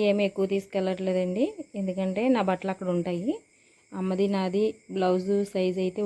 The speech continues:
ఒకటే. నా చీరలు చాలా ఉంటాయండి అక్కడ, ఇంకా అవి ఇవి అని ఏమి ఉండవు. ఆ బట్టలు అయితే కట్టేసుకుంటాను. రమ్య తల్లికి డ్రెస్ కావాలండి,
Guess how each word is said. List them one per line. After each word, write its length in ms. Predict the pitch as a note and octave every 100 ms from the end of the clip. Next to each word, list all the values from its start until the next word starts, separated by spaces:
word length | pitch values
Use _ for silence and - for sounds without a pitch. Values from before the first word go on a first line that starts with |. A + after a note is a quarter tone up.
| F#3
ఒకటే. 300 | F3 F#3+ G#3 - _ _ _ _ _ _ _ _ -
నా 100 | G#3+ G3+
చీరలు 280 | G#3+ G3+ G3+ A3
చాలా 200 | F#3+ F#3+ F#3+
ఉంటాయండి 400 | G3 F#3+ F#3 F3
అక్కడ, 140 | F3 B3+ - _ _ -
ఇంకా 200 | G3+ G#3 G3
అవి 140 | G3 G#3
ఇవి 100 | G3 G3
అని 100 | F#3+
ఏమి 120 | F#3 F#3
ఉండవు. 200 | F3+ D4 _ _ _ _ _ _ _ _ -
ఆ 20 | G3+
బట్టలు 220 | F#3 G3 F#3+
అయితే 140 | G3 G3
కట్టేసుకుంటాను. 760 | F3+ F#3 - F3 E3 D#3+ F3+ D#4 _ _ _ _ -
రమ్య 320 | G3 F#3+ F#3+ G3
తల్లికి 320 | G3 F#3+ F#3+ G#3
డ్రెస్ 220 | G3 G3 -
కావాలండి, 560 | G3+ F#3 F3 E3+ E3+